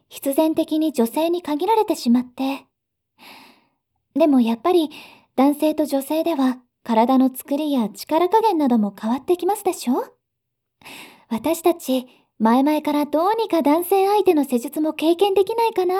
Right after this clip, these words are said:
と思っていたんです。そこで、先生みたいな真面目で誠実な方なら、私としても安心ですし、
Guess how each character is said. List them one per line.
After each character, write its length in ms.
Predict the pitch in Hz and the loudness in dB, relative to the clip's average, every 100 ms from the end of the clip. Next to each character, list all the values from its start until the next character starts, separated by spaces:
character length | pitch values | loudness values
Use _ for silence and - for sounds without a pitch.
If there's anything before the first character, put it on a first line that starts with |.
| 427 480 | 0 0
と 140 | 480 349 | 2 2
思 160 | 330 | 2
っ 80 | 466 | 2
て 120 | 508 415 | 4 4
い 40 | |
た 140 | 403 | 2
ん 40 | 359 | 2
で 100 | 359 | 0
す。 120 | 330 339 349 _ _ _ _ - - - - _ _ _ _ _ _ - | 0 -2 -4 _ _ _ _ -20 -20 -20 -20 _ _ _ _ _ _ -4
そ 160 | 302 | -2
こ 140 | 294 359 | 2 2
で、 80 | 440 403 - - - _ _ | 2 0 -12 -20 -20 _ _
先 280 | - 294 302 | -4 0 2
生 220 | 294 381 339 | 4 4 2
み 100 | 320 | -2
た 140 | 285 | -2
い 80 | 269 | 0
な 240 | 262 269 - _ _ - | 0 0 -6 _ _ 0
真 260 | 233 269 | 2 2
面 120 | 294 | 2
目 0 | |
で 80 | 302 | 2
誠 260 | 302 285 320 | 0 0 2
実 260 | 359 359 | 2 0
な 120 | 381 370 | -2 -2
方 240 | 381 427 | -2 -2
な 100 | 370 | -2
ら、 220 | 294 269 _ _ - | -4 -6 _ _ -8
私 320 | 226 277 - | -4 -4 -2
と 100 | 320 | -4
し 100 | 330 | 2
て 120 | 370 | 2
も 180 | 277 202 | 2 0
安 220 | 208 285 | -2 -2
心 200 | 349 381 | -2 -4
で 80 | 415 | -4
す 140 | - | -6
し、 320 | - 359 349 | 0 0 0